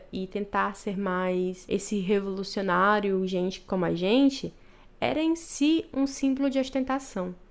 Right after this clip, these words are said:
Pois secar uma camisa branca no ar poluído por fuligem de fábricas em Londres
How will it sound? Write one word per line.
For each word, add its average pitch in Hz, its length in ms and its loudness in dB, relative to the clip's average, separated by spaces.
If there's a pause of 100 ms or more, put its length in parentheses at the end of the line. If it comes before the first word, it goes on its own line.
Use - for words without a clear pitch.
(480)
Pois 214 300 4
secar 240 300 0
uma 285 120 4
camisa 294 380 4
branca 196 500 0
no 190 140 0
ar 196 80 0
poluído 220 640 0
por 208 160 -4
fuligem 196 500 0
de 214 120 -6
fábricas 185 600 -4
em 170 120 -2
Londres 185 580 -2